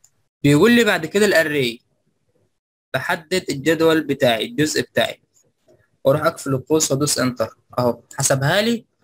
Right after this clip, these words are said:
وتجاهل الاخطاء اللي عندي. طيب، نفس القصة، اجريجيت، عايز اعمل ايه؟ دالة الصم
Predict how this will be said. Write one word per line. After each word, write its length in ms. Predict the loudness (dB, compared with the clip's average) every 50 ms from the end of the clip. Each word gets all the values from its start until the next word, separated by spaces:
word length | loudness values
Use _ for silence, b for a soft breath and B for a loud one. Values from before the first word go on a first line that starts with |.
| _ _ _ _ _ _ _
وتجاهل 560 | -2 0 2 2 2 2 2 2 2 2 0
الاخطاء 400 | 0 -2 -4 -6 -2 0 0 2
اللي 160 | 2 0 -2 -4
عندي. 360 | -4 -6 -6 -8 -10 -16 _ _ _ _ _ _ _ _ _ _ _ _ _ _ _ _ _ _ _ 0
طيب، 200 | 0 0 2 0
نفس 260 | -2 0 0 -2 -2
القصة، 520 | -4 -2 -2 -2 0 0 -2 -6 -8 _ _ _ _ _ _ _ _ _ _ _ _ _ _ _ _ _ _ _ _ _ _ _ _ _ _ _ _ _ _
اجريجيت، 800 | -10 -6 -4 -2 -4 -2 -2 0 0 0 0 -4 _ _ _ -20 -20 _ _ _ _ _ _ _ _ _ _ _ _ _ _ _ _ _ _ _ _ _ _ _ _ _ _ _ _
عايز 360 | -4 -4 -2 -2 -2 -2 0
اعمل 280 | -2 0 0 -2 -2 0
ايه؟ 260 | 0 0 0 0 2
دالة 280 | 2 2 2 2 -2 -6 -8
الصم 480 | -8 -6 0 0 0 0 0 -4 -6